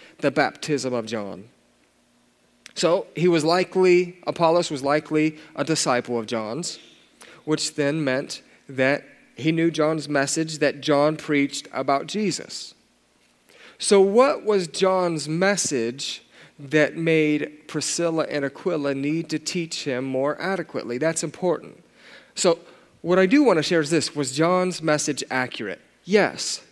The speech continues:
Did John's message need a little bit more information? Yes.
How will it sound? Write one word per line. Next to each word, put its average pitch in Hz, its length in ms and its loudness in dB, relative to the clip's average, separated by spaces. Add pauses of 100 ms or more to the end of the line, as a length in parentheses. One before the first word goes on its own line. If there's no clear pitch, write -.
(180)
Did 147 180 0
John's 160 340 0
message 147 540 -2
need 151 180 -2
a 143 80 2
little 135 200 0
bit 139 120 -4
more 135 220 -2
information? 131 640 -4 (460)
Yes. 139 500 0